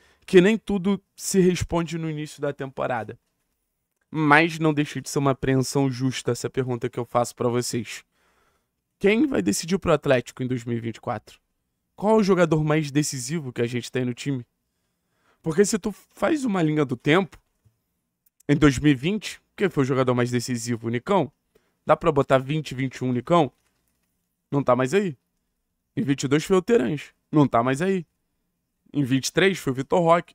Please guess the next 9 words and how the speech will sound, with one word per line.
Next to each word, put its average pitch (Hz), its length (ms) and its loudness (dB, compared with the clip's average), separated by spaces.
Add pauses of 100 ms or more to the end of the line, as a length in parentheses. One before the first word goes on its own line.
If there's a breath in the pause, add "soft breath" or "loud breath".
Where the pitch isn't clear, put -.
(100)
Não 165 160 0
tá 160 240 2
mais 151 260 2
aí. 117 160 -4 (1400)
E 170 160 6
assim, 175 380 2 (500)
até - 300 -4
um 381 80 -8
cara 156 420 -2